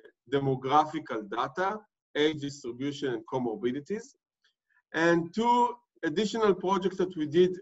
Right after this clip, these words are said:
only in Israel together with the Ministry of Health is to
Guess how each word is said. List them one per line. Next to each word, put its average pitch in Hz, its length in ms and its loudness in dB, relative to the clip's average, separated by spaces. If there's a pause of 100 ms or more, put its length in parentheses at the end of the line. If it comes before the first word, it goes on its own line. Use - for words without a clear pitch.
(140)
only 185 340 8
in 160 100 6
Israel 202 440 2
together 160 500 0
with 151 260 0
the 135 100 -2
Ministry 156 560 -2
of 139 220 0
Health 214 360 0 (840)
is 165 380 6
to 170 380 4